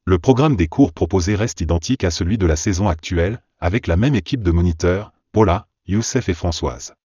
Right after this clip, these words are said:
Il en est de même pour les tarifications des différentes activités gymniques qui ne changent pas. Les deux séances mensuelles d'une heure trente de marche nordique animées par Youssef restent gratuites pour les adhérents gym.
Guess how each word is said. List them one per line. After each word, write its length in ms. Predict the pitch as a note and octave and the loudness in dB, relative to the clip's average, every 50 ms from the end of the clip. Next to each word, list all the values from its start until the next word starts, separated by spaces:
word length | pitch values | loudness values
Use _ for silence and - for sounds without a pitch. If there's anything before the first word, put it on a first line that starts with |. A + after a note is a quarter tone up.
| _ - | _ 0
Il 120 | F#2+ G#2 A2+ | 2 4 6
en 100 | B2 D3+ | 6 6
est 60 | D3 | 6
de 100 | A2+ G2 | 6 4
même 300 | F2 F2+ G#2+ C#3 D3+ - | 4 4 4 4 2 0
pour 120 | - F2+ | 0 0
les 120 | D#2+ D#2 D2+ | 0 0 0
tarifications 640 | - G#2+ G2+ - - F#2 E2 - E2 - - - C3+ | 0 -2 -2 -2 -4 -4 -2 0 0 0 0 0 0
des 140 | G2 E2 C#2 | 2 0 0
différentes 480 | D#2+ F2 - - F#2 E2+ G#2 G#2+ - | -2 -2 0 0 2 2 2 0 -2
activités 500 | F2+ E2 - - F2 D#2+ D#2+ D#2+ - G2 | -4 -4 -4 -4 -4 -4 -4 -2 -2 -2
gymniques 400 | F2 D#2+ F#2 F#2 F#2 F#2 A2+ C3 - _ | 0 0 2 2 2 2 2 0 -2 _
qui 140 | - - A2 | -2 0 0
ne 80 | F#2+ | 0
changent 300 | F2 - - E2+ - - | 0 0 -2 -2 -2 -4
pas. 200 | - C#2 - - - _ _ _ _ - | -6 -8 -10 -10 -12 _ _ _ _ -2
Les 140 | F2+ F2+ | 0 2
deux 140 | F2 F#2+ C3+ | 4 6 4
séances 360 | D3 - B2 A#2 C#3+ C#3 - | 4 6 4 2 2 2 2
mensuelles 360 | G#2+ G#2 G2 - - C3+ C3+ G2 | 0 0 0 2 2 2 2 4
d'une 160 | E2+ F2 E2+ | 2 2 0
heure 100 | D2+ - | 0 -2
trente 260 | - - C3 A#2+ F#2 | -2 -2 0 0 2
de 80 | D#2+ E2 | 2 2
marche 300 | E2+ F2+ F#2+ - - - | 2 2 2 0 0 0
nordique 400 | F#2 F2+ D2 D2 F2 E2 - G2 | 2 2 2 0 -2 -4 0 0
animées 300 | F2+ F2+ F2+ F#2 G#2+ - | 2 2 2 2 0 0
par 180 | - D#2+ D2 | -2 -2 -2
Youssef 540 | D2+ E2+ - - - F#2+ A2+ - - - - _ _ - | -2 -2 -2 -2 -2 -2 -4 -4 -8 -18 -20 _ _ -6
restent 320 | E2+ G2 A#2+ A#2 - - D#2+ | -4 -2 -2 -2 -2 -2 -2
gratuites 440 | F2 E2+ G2 - - A2 - - _ | 0 0 0 0 0 -2 -4 -2 _
pour 140 | - A#2+ G#2+ | 0 2 2
les 140 | F#2 E2+ | 4 4
adhérents 320 | G2+ G2 F2+ F2 D#2+ D#2+ D2+ | 2 2 2 2 0 0 0
gym. 340 | D2+ - C2+ B1 A#1+ - | -2 -2 -6 -10 -12 -14